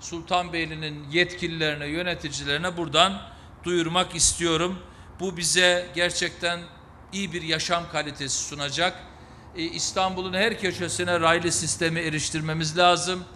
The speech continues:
Hızlı hareket etmemiz lazım. E, özellikle İstanbul'un şehircilik noktasında daha etkin, daha kaliteli,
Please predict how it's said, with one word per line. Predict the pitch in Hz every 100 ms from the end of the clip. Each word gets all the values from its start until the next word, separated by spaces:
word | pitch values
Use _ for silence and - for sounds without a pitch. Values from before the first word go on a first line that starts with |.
| - - - -
Hızlı | 160 170 175
hareket | 196 196 190 180
etmemiz | 180 180 185 185 165
lazım. | 185 180 165 185 196 - - - - - -
E, | 175 175 170 170 170
özellikle | 170 180 202 220 - 208 202 202 190 -
İstanbul'un | 165 - - 208 220 202 208
şehircilik | 202 - 180 190 160 202 240
noktasında | 220 190 - 190 180 190 190 185 170
daha | 170 214
etkin, | 226 185 - 151 139
daha | 165 214
kaliteli, | - 185 170 165 156 127